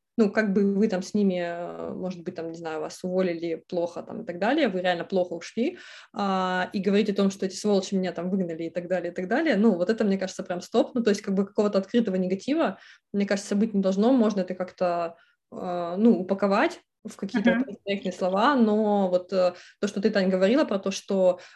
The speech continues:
Speaker 1: ам, люди с, там, Восточной Европы, в прин-, ну, может быть, из России, из стран С Н Г,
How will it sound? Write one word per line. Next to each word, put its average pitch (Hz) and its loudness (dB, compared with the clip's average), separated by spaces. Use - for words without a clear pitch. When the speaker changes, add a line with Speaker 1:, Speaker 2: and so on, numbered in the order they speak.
Speaker 1:
ам, 175 -6
люди 202 2
с, - -12
там, 170 -4
Восточной 190 0
Европы, 185 0
в - -20
прин-, 190 -2
ну, 196 6
может 170 0
быть, - -20
из - -6
России, 180 0
из 190 -4
стран 180 -6
С - -14
Н 185 -2
Г, 185 2